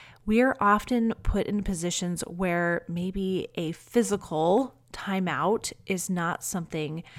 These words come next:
that is really feasible for us to be able to process our emotions when something happens that causes us feelings that are not loving.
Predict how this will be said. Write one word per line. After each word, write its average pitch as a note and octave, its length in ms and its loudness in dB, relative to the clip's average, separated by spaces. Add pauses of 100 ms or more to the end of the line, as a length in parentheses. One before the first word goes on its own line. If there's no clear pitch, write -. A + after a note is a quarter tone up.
(260)
that F3+ 260 2
is F#3 240 -2
really E3+ 220 0
feasible B3 560 0
for - 300 -6
us - 300 0
to - 160 -6
be E3+ 200 -2
able D#3+ 200 -2
to D#3+ 580 -2 (400)
process F3 800 -2
our F3 180 -2
emotions D#3+ 680 -4
when D#3 120 -8
something D#3 560 -8 (240)
happens D#3+ 560 -4
that - 140 -8
causes D#3+ 480 -6
us D#3+ 200 -8
feelings D#3+ 460 -4
that D3+ 120 -4
are D#3 100 -4
not D#3 320 -4
loving. F3+ 480 -2